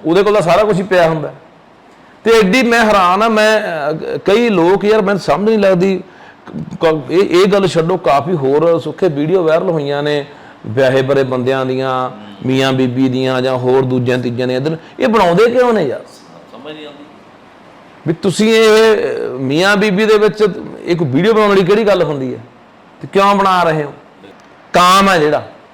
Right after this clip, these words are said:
Speaker 1: ਕਾਮ, ਕ੍ਰੋਧ, ਲੋਭ, ਮੋਹ, ਹੰਕਾਰ, ਇਹ ਪੰਜ ਵਿਕਾਰ ਸਾਡੇ
Speaker 2: ਜੀ।
Speaker 1: ਦੱਸੇ ਵੀ ਇਹ ਪੰਜ ਵਿਕਾਰ ਆ ਭਾਈ। ਅੱਛਾ, ਪੰਜਾਂ ਨੂੰ ਕੰਟਰੋਲ 'ਚ ਰੱਖਣਾ ਹੈ, ਕਾਬੂ 'ਚ ਰੱਖਣਾ ਹੈ। ਪੰਜ ਮਾ-, ਪੰਜੇ ਮਾਰੇ ਵੀ ਨਹੀਂ ਜਾ ਸਕਦੇ।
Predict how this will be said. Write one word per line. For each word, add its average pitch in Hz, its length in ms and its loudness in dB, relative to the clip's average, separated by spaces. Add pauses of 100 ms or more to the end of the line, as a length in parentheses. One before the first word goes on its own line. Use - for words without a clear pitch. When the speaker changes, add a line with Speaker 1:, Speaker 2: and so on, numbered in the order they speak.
(960)
Speaker 1:
ਕਾਮ, 160 360 4
ਕ੍ਰੋਧ, 165 360 0
ਲੋਭ, 165 360 2
ਮੋਹ, 151 280 0
ਹੰਕਾਰ, 123 440 0
ਇਹ 139 100 2
ਪੰਜ 156 400 2
ਵਿਕਾਰ 131 420 2
ਸਾਡੇ 123 320 -2
Speaker 2:
ਜੀ। 117 160 -4 (480)
Speaker 1:
ਦੱਸੇ 117 280 -4
ਵੀ 123 80 0
ਇਹ 135 60 0
ਪੰਜ 123 340 -4
ਵਿਕਾਰ 95 420 -10
ਆ 95 80 -10
ਭਾਈ। 98 260 -10 (840)
ਅੱਛਾ, 208 200 0
ਪੰਜਾਂ 190 640 2
ਨੂੰ 196 200 0 (100)
ਕੰਟਰੋਲ 202 540 4
'ਚ 196 80 0
ਰੱਖਣਾ 123 380 -4
ਹੈ, 101 160 -12
ਕਾਬੂ 170 360 2
'ਚ 175 80 2
ਰੱਖਣਾ 113 340 -2
ਹੈ। 87 80 -20 (580)
ਪੰਜ 175 220 2
ਮਾ-, 185 180 2
ਪੰਜੇ 202 340 2
ਮਾਰੇ 190 280 4
ਵੀ 214 80 2
ਨਹੀਂ 185 120 0
ਜਾ 123 120 2
ਸਕਦੇ। 104 280 -12